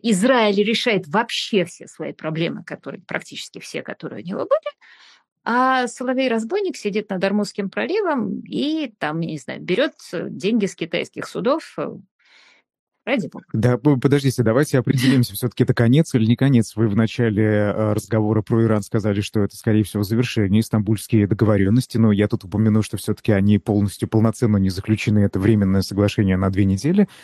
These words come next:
Speaker 2: да, и намечен просто перечень того, что будет в будущих соглашениях, то есть этих соглашений, м,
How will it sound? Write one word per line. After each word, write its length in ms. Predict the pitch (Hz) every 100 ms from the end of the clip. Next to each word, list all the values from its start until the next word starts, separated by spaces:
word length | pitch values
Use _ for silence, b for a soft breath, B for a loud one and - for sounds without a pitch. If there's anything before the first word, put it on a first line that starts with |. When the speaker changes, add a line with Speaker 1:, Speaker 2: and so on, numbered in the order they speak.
| B
Speaker 2:
да, 220 | 110 127 147
и 160 | 139
намечен 600 | 123 120 131 120 - 98 95
просто 560 | 110 107 - 104 95 b b b
перечень 800 | - 123 117 104 - 101 95 101
того, 360 | - 107 101 110
что 220 | - 117
будет 440 | 101 120 127 104 92
в 100 | 85
будущих 520 | 131 143 113 - 107
соглашениях, 640 | - 95 98 - 151 127
то 80 | 110
есть 140 | 101
этих 160 | 110 -
соглашений, 520 | - 101 101 165 123 -
м, 320 | 120 117